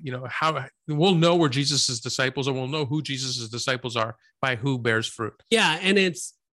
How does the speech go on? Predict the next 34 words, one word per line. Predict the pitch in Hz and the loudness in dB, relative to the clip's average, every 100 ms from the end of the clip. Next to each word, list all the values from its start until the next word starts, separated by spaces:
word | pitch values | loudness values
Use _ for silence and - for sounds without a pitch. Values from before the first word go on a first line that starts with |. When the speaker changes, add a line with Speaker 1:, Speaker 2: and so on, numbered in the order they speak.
| _ | _
Speaker 2:
you | 214 | 0
know, | 196 180 170 | 2 2 -2
from, | - 175 170 165 147 - _ _ _ _ _ _ _ _ _ | -4 -4 -2 -4 -6 -12 _ _ _ _ _ _ _ _ _
I | 196 254 | 0 2
always | 240 202 175 147 | 4 4 2 0
know, | 170 | -2
I | 170 208 | 0 0
meet | 196 190 180 _ _ _ _ _ - | -2 -4 -6 _ _ _ _ _ 0
people, | 185 175 - 170 180 196 | 0 0 -2 -2 -2 2
you | 185 | 4
know, | |
you | 160 175 | 6 6
and | 165 | 4
I | 151 | 4
are | 147 | 2
involved | 135 131 131 127 | 0 -2 -4 -4
in | 127 | -6
church | 120 127 117 - | -6 -8 -8 -6
ministry. | 131 113 - 110 101 _ _ - | -4 -4 -4 -8 -16 _ _ 0
Okay. | 143 | 2
So | - 147 | 2 2
we're | 175 170 | 2 2
around | 143 139 135 | 0 0 -2
people | 139 127 117 | -6 -8 -8
a | |
lot | 117 113 | -6 -8
of | 113 | -8
time. | - 117 - | -14 -12 -2
And | 151 | 0
it's, | 175 185 - | 0 -2 -2
and | 160 | 0
sometimes | 156 220 247 233 180 147 | 2 2 0 0 -2 -2
it's | 147 - | -2 -4
hard | - 160 156 147 | -4 -2 -2 -4